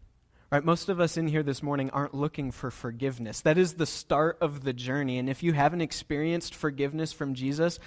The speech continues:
that's what we need to talk about right now, 'cause that's the beginning of the journey. But forgiveness is immediate. Restoration takes time. I'm on a journey right now, and I continue to learn more and more about it every single day. It keeps getting better and better.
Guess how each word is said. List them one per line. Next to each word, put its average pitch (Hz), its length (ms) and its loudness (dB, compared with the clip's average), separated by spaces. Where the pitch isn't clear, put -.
that's 143 420 2
what 156 200 4
we 151 80 2
need 147 180 2
to 135 60 -6
talk 139 260 0
about 160 240 4
right 160 160 2
now, 175 100 0
'cause 151 160 -6
that's 156 200 0
the 156 60 -12
beginning 147 420 2
of 143 80 -4
the 143 100 -2
journey. 143 240 -2
But 139 160 -2
forgiveness 208 540 0
is 170 160 0
immediate. 147 800 2
Restoration 170 920 2
takes - 400 -4
time. 117 640 -6
I'm 180 160 -2
on 196 140 2
a 175 60 -2
journey 151 400 0
right 143 260 6
now, 139 220 2
and 147 80 0
I 139 60 2
continue 170 480 -2
to 170 100 -4
learn 151 240 0
more 147 180 0
and 165 100 -2
more 143 200 2
about 143 260 2
it 120 80 -2
every 147 220 -2
single 156 280 -2
day. 135 360 2
It - 60 -16
keeps 190 240 2
getting 175 320 0
better 160 260 4
and 156 160 -2
better. 135 440 0